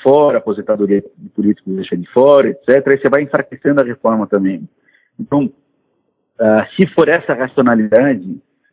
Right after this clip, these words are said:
de você comprar apoio, essa racionalidade, ela tem suas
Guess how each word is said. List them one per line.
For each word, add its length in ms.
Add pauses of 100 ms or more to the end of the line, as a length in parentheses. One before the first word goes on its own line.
(140)
de 80
você 260
comprar 380
apoio, 560 (420)
essa 200
racionalidade, 1120
ela 160
tem 400
suas 260